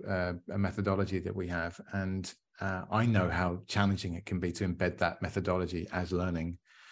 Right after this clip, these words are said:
uh, within an organization. Uh, and my, one of my big fears is that the book goes out and people take it on its surface level without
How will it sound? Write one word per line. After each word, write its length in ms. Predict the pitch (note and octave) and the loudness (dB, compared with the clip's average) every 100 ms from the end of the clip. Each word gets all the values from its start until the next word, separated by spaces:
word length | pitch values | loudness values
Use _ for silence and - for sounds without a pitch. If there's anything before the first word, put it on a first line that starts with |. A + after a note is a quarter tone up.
| - _ _ | -20 _ _
uh, 140 | G#2 G2 G#2 | -2 0 2
within 560 | G2 G2+ F#2 F#2 F#2+ - | 4 4 4 2 0 0
an 140 | G2+ | 2
organization. 760 | G2+ F#2+ F2 E2 G2 F2+ - G#2+ - _ _ _ _ _ - | 2 2 -2 -2 -2 -2 -6 -12 -18 _ _ _ _ _ -6
Uh, 280 | F#2 F2+ F2 - - | -2 0 -2 -8 0
and 420 | G#2 F#2+ G2 - - _ _ _ _ - - - - - _ - | 2 4 2 -4 -12 _ _ _ _ -20 -20 -20 -20 -20 _ 0
my, 180 | G#2 | 4
one 220 | G#2+ A2+ A2 | 4 6 8
of 60 | |
my 120 | G#2 | 8
big 200 | G#2 G#2 G#2+ | 6 4 6
fears 320 | C#3 C#3 - | 6 6 4
is 120 | F2+ | 0
that 140 | G2 G#2+ | -2 -2
the 60 | |
book 260 | G#2 G#2+ G#2+ | 2 2 4
goes 260 | G2+ F2 | 2 4
out 260 | F#2+ F#2+ F2+ | 2 2 0
and 120 | G2+ | -4
people 260 | F#2+ G2 G2+ | -4 -2 -2
take 300 | G#2 G2+ - | 0 0 0
it 80 | G#2+ | -2
on 180 | G2 | 0
its 160 | G2+ - | 0 0
surface 400 | A2+ G#2+ G#2 - | 0 0 0 0
level 260 | F#2+ F#2 F2 | 0 0 -2
without 440 | F2 F2+ F2 - | -2 0 0 -2